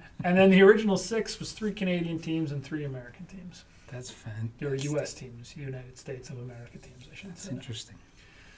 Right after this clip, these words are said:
Speaker 1: So,
Speaker 2: I'm
Speaker 1: and
Speaker 2: not,
Speaker 1: I'll
Speaker 2: I'm not peeking. I'm ju-,
Speaker 1: I'll,
Speaker 2: I'm
Speaker 1: I'll,
Speaker 2: gonna guess.
Speaker 1: I'll take some. Uh, yeah, it's kind of, there's, there's some weirdness to it. So both of the four teams, two games on the same day, but which team, which,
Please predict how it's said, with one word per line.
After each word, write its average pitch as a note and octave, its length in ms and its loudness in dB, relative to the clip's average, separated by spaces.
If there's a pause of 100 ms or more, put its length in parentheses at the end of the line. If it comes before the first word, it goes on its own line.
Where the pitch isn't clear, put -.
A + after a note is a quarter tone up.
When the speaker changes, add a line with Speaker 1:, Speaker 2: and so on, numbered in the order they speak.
(180)
Speaker 1:
So, F#3+ 420 8 (1200)
Speaker 2:
I'm C#4 80 -2
Speaker 1:
and C#4 80 8
Speaker 2:
not, - 140 10
Speaker 1:
I'll G#3+ 80 8
Speaker 2:
I'm D3 120 4
not E3+ 200 6
peeking. A#2+ 340 2
I'm A#2 120 0
ju-, B2+ 100 2
Speaker 1:
I'll, - 60 2
Speaker 2:
I'm C3 140 2
Speaker 1:
I'll, - 80 2
Speaker 2:
gonna C#3 180 2
guess. A2+ 380 -2
Speaker 1:
I'll G#3 80 0
take F#3+ 220 0
some. E3 300 0 (640)
Uh, F#3 320 4
yeah, G3 220 4
it's - 180 -12
kind C4+ 220 4
of, A#3 220 2
there's, A#3 260 -4 (240)
there's C4 180 -4
some G#3 160 6
weirdness D#3 340 4
to C#3 120 -10
it. B2 220 -10
So F#3 120 0
both A3 320 4
of G3+ 120 0
the F3 100 -2
four E3+ 320 -4
teams, C#3+ 640 -8 (880)
two A3+ 160 2
games F3 500 6
on D#3 120 -6
the C3 60 -8
same E3+ 300 -2
day, C#3 320 -4
but C#3 120 -8
which D#3+ 200 -6
team, F3+ 240 -4
which, F3 200 -6